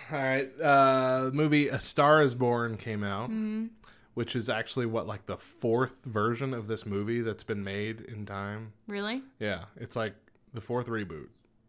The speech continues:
Speaker 2: Hmm.
Speaker 1: Like, every generation has a new A Star Is Born version.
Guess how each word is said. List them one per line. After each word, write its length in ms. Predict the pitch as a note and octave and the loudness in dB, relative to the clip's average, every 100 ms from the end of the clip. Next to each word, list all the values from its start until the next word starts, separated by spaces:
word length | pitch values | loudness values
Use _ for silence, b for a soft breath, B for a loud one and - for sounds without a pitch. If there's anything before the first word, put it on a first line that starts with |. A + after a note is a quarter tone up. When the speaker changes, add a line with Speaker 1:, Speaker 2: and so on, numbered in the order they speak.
| _ _ | _ _
Speaker 2:
Hmm. 140 | G#3+ G3 | -14 -10
Speaker 1:
Like, 160 | G#2 G2+ | -10 -6
every 240 | A#2+ A#2+ | -2 0
generation 580 | B2 B2+ B2 A#2 G2+ - | 0 0 0 -2 -4 -10
has 200 | F#2 G2+ | -8 -8
a 60 | G2+ | -6
new 200 | G2 G2+ | -4 -4
A 60 | F#2+ | -6
Star 320 | - G2 F#2 | -6 -6 -6
Is 100 | F2+ | -8
Born 380 | E2+ D2 C#2 - - | -12 -14 -16 -18 -14
version. 500 | C3 F2 E2+ F2+ | -8 -8 -8 -14